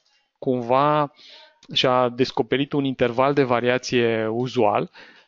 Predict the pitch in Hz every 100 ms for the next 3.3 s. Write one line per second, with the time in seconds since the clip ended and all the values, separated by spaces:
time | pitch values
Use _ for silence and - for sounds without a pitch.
0 | _ 135 120 120 120 120 117 117 117 -
1 | - 120 123 127 123 - - 113 113 110
2 | 113 110 120 - 120 113 113 113 110 107
3 | 107 110 110